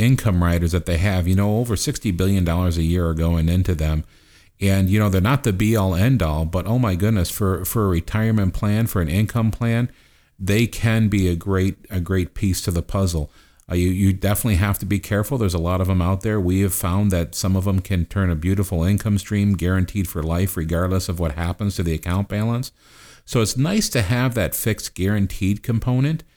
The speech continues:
um, in, in part of the equation. And, you know, some of it's, uh, the nice thing is, is it's a guarantee, the claims paying ability of the insurer. So they're very, very safe. And that's another component that we're looking for, for the investor who wants some safety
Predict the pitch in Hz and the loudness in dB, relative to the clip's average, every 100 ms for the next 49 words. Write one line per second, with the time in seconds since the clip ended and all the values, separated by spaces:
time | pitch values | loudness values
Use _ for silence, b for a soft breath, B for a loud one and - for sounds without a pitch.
0 | b b b 92 92 92 107 107 107 101 | b b b -2 0 0 -2 -2 2 2
1 | 95 98 98 87 87 80 - 95 98 82 | 2 0 0 2 0 0 0 0 0 0
2 | 80 - b b b b b 87 87 82 | -2 -6 b b b b b 0 0 0
3 | 123 123 - - _ - 131 - 131 131 | 0 0 -4 -10 _ -18 -10 -2 0 2
4 | 127 - 110 95 104 98 110 - 120 120 | 0 0 -2 0 0 2 2 2 2 2
5 | 156 104 85 87 - 82 92 90 - 98 | 2 0 -2 -2 -4 -2 0 0 -2 -2
6 | 101 85 - 95 98 - 104 98 87 87 | 0 -2 -2 0 0 -2 -2 0 0 2
7 | 95 95 95 87 87 82 - 95 104 110 | 0 2 0 0 0 0 -2 -2 0 -2
8 | - 73 85 82 110 135 120 110 107 98 | -4 -4 -2 -2 0 0 0 0 0 0
9 | - 90 113 - 82 90 92 85 98 95 | -2 -2 -2 -2 -2 -2 -2 0 0 -2
10 | - 101 107 101 104 110 104 107 104 107 | -2 -2 0 -2 -2 -2 -2 -2 0 -2
11 | - 107 104 95 92 90 90 90 104 95 | -2 -4 -2 -2 -2 0 0 -2 -2 -2
12 | 95 90 98 - 85 - 95 98 117 113 | 0 0 -2 -2 -4 -2 -2 -2 -2 -4